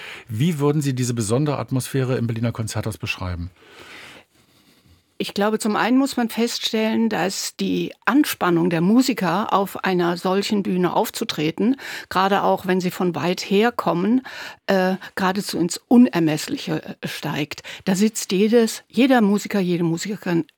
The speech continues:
Speaker 2: auf der Stuhlkante und wird auf jeden Fall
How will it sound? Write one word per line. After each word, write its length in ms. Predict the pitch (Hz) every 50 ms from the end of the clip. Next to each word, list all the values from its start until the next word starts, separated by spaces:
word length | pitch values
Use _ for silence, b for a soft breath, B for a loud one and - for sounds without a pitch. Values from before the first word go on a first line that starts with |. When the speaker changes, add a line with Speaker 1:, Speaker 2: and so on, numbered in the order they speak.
| _ _ _
Speaker 2:
auf 240 | - 175 175 -
der 140 | - - 160
Stuhlkante 720 | - - - 220 247 226 - - - 165 185 180 190 180 B B B B B B
und 300 | - 202 196 180 180 147
wird 240 | 214 220 226 - _
auf 240 | - 208 214 - -
jeden 300 | 214 202 233 233 220 190
Fall 340 | - - 160 156 156 156